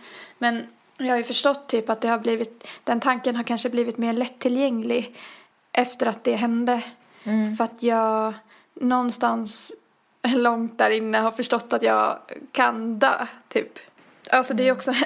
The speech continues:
Speaker 1: en dålig grej som hänger ihop med den, att jag har fått ganska mycket dödsångest sen sist.
Speaker 2: Mm.
Speaker 1: Mm. Men sen vill jag också tillägga, för att det kan, någon kanske undrar eller så, att jag kan fortfarande få barn. <laughs> Och det var ju
Speaker 2: Mm.
Speaker 1: väldigt skönt.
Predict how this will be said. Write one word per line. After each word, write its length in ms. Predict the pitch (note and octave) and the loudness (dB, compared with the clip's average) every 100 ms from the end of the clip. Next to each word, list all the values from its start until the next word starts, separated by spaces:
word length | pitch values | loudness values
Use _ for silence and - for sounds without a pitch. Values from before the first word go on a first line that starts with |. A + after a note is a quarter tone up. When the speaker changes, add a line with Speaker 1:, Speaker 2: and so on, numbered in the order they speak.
| - | 0
Speaker 1:
en 380 | B3+ A3 A3 G#3+ | 0 0 -2 0
dålig 280 | A3+ A3+ A3 | 0 0 0
grej 120 | A3+ | -2
som 120 | A3 | -2
hänger 180 | A3 A3 | -2 -2
ihop 200 | A3+ A3+ | -4 -2
med 100 | A#3+ | -2
den, 140 | G#3+ A#3+ | -2 -4
att 120 | B3+ | -2
jag 80 | A3 | -4
har 60 | |
fått 420 | G#3+ G#3+ _ - _ _ - _ _ - _ | -4 -12 _ -20 _ _ -20 _ _ -20 _
ganska 320 | A#3+ A3 G#3+ | -4 -2 -2
mycket 220 | A3 G#3+ A3 | -4 -4 -4
dödsångest 580 | G#3+ - A3+ A3+ - | -6 -6 -4 -6 -10
sen 220 | - - G#3+ | -8 -8 -8
sist. 380 | C4+ - - A3+ | -10 -12 -8 -2
Speaker 2:
Mm. 400 | G#3+ G#3+ G#3 G#3+ - - _ _ _ | -2 -2 -6 -10 -16 -20 _ _ _
Speaker 1:
Mm. 240 | C4 A#3 A3 - _ _ | -6 -6 -6 -12 _ _
Men 240 | - D4+ B3+ | 2 2 2
sen 180 | - D4 | 0 0
vill 80 | D4+ | 2
jag 80 | D4+ | 0
också 160 | A#3 | 0
tillägga, 600 | A#3+ A#3+ B3 A#3 - A3 | 0 0 0 0 -2 -4
för 140 | - A#3+ | -6 -8
att 60 | |
det 60 | - | -6
kan, 140 | C4+ B3 | -6 -2
någon 220 | B3 A#3+ | -2 -2
kanske 260 | A#3+ A#3+ - | -4 -4 -4
undrar 380 | A#3+ A#3 B3 A#3+ | -4 -2 -2 -2
eller 160 | A#3 | -2
så, 220 | A#3 - - - _ - | -4 -4 -6 -14 _ -2
att 440 | A#3 A3+ - - B3+ | -2 -2 -10 -8 -2
jag 280 | A#3 A#3 | 0 0
kan 240 | A#3 B3+ A3+ | -2 -2 -2
fortfarande 420 | A#3+ - A3+ A3 | -8 -4 -4 -4
få 280 | - A3+ A3+ _ | -4 -6 -6 _
barn. 300 | - - A3+ - | -2 -2 -2 -2
<laughs> 100 | B3 A#3 - - - - | -2 -4 -12 -14 -12 -6
Och 100 | A#3 | -2
det 180 | B3+ A#3 | 0 2
var 100 | A3+ | 2
ju 60 | |
Speaker 2:
Mm. 140 | A3 A#3 | 2 0
Speaker 1:
väldigt 220 | A3+ A3+ | -2 -4
skönt. 400 | - - - | -6 -8 -14